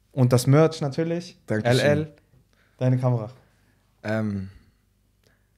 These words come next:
Speaker 2: danke für euren kranken Support. Ich hab's jetzt von zwei wirklich großen Leuten gehört oder großen, also, äh, Reportern von dieser Rap-Szene, dass ihr jedes Mal die Kommentare bombt und dass ihr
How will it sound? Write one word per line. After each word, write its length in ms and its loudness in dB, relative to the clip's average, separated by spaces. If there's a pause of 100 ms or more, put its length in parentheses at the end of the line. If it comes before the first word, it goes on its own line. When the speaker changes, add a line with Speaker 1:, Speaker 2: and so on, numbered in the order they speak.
(400)
Speaker 2:
danke 440 2
für 280 -2
euren 540 4
kranken 960 -2
Support. 720 -6 (160)
Ich 200 -8
hab's 200 -2
jetzt 180 -4
von 280 -6
zwei 600 -2 (560)
wirklich 580 -2
großen 600 0
Leuten 400 0
gehört 300 -4
oder 140 -10
großen, 680 -6 (640)
also, 400 -8
äh, 140 -10 (160)
Reportern 580 2
von 140 -4
dieser 220 -2
Rap-Szene, 480 -2
dass 380 -4
ihr 300 -2
jedes 440 -4
Mal 160 -4
die 80 -10
Kommentare 680 0
bombt 420 -2
und 180 -4
dass 200 -6
ihr 280 -2